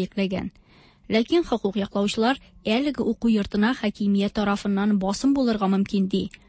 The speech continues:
Чөнки бу гаепләүләрне дә нәкъ Русиянең Мари илендәге Ф С Б идарәсе башлаган. Һәм шул сәбәпле Мари университеты да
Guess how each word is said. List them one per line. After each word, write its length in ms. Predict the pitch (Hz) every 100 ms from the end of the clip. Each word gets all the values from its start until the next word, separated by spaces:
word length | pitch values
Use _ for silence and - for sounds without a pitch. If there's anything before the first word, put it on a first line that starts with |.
| _ -
Чөнки 400 | - 220 214 220
бу 220 | 196 214
гаепләүләрне 760 | 202 190 - 196 196 190 196 262
дә 140 | 254 185
нәкъ 380 | 190 214 285 220
Русиянең 640 | 208 - 254 302 233 190
Мари 380 | 202 196 202 277
илендәге 480 | 262 233 220 202 220
Ф 140 | - 202
С 160 | 202
Б 140 | 214 214
идарәсе 340 | 196 180 185
башлаган. 520 | 190 190 196 185 180 190 _
Һәм 220 | - 226 226
шул 140 | 285
сәбәпле 400 | - 220 190 208
Мари 300 | 254 208 208
университеты 720 | 202 208 196 190 - 196 - 208
да 160 | 285